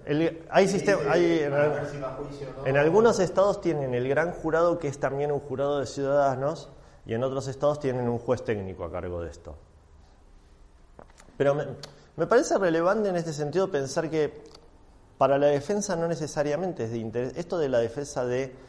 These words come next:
Speaker 1: "Le pido a la fiscalía o al juez que se le tome declaración testimonial a fulanito, menganito y sultanito".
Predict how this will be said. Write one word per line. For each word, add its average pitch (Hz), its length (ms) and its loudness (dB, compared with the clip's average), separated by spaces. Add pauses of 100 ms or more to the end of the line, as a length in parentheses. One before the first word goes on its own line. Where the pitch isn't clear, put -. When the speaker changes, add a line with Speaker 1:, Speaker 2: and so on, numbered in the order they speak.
(180)
Speaker 1:
"Le 127 140 -2
pido 180 200 2
a 170 40 4
la 143 80 -2
fiscalía 151 840 -2 (260)
o 95 80 -4
al 92 80 -4
juez 139 560 -4 (380)
que 113 80 -6
se 110 120 -4
le 117 100 -2
tome 139 220 -2
declaración 117 440 -4
testimonial 127 400 -4
a 131 60 -2
fulanito, 123 480 -4
menganito 120 420 -6
y 120 40 -6
sultanito". 98 760 -8